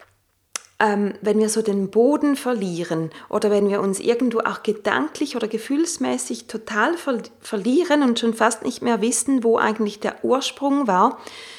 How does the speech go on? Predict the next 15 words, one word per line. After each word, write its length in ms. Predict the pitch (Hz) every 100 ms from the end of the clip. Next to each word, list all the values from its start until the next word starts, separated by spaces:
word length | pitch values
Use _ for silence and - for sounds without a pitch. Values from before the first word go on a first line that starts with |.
| - - - _ _ -
Wenn 280 | 220 226
wir 280 | 233 240 220 - - -
eine 200 | 220 220
gewisse 540 | 214 185 254 320 339
Struktur 720 | 277 - 240 - - 254 302
haben, 380 | 277 254 262 294
dann 260 | 247 226 220 - -
haben 340 | - 208 254
wir 120 | 240
etwas, 340 | - 214 226 220
um 100 | 202
uns 180 | 190 -
festzuhalten 1200 | - 202 220 - 254 220 208 226 226 - 240 262 - - -
und 180 | 208
uns 280 | 196 190 -